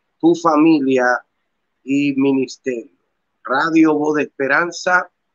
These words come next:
una radio que trae esperanza y aliento a las naciones de la tierra. Si usted no se ha suscrito a nuestro canal,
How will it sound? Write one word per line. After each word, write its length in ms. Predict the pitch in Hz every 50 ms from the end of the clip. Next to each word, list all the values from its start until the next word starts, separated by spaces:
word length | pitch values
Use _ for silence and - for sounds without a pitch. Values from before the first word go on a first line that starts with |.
| _ _ _ _ _ _ _ _ _
una 340 | - 147 175 202 196 175 151
radio 720 | 139 151 156 165 165 165 160 156 156 151 151 151 147 139 _
que 120 | - 127 120 _
trae 480 | - 131 135 139 139 139 139 143 139 - -
esperanza 1000 | 123 117 - _ _ - 123 120 131 139 151 156 156 151 - - 156 151 147 143 - _ _
y 140 | 131 127 123
aliento 840 | 117 117 123 135 151 160 160 139 123 _ - 123 113 110 107 107 _ _ _ _ _ _ _ _ _ _ _ _ _
a 480 | - - 131 143 156 160 160 165 165 156
las 240 | 147 139 127 120 117
naciones 840 | 120 113 110 - - - 139 143 151 151 143 139 139 135 120 -
de 120 | - 123 117
la 140 | 120 110 110 _
tierra. 600 | - 139 151 165 160 151 156 160 160 160 160 156 _ _ _ _ _ _ _ _ _
Si 200 | - - 131 127
usted 300 | 120 - - 160 165 170
no 120 | 170 160
se 140 | 160 160 151
ha 60 | 143
suscrito 1040 | - - 143 135 - - _ - 165 175 185 202 180 - _ - 185 190 202 - _ _ _ _ _ _ _ _ _ _ _ _ _ _ _ _ _ -
a 220 | 139 147 175 196
nuestro 460 | 196 190 175 147 - - 156 143 135
canal, 580 | - - 123 117 127 139 156 170 180 185 262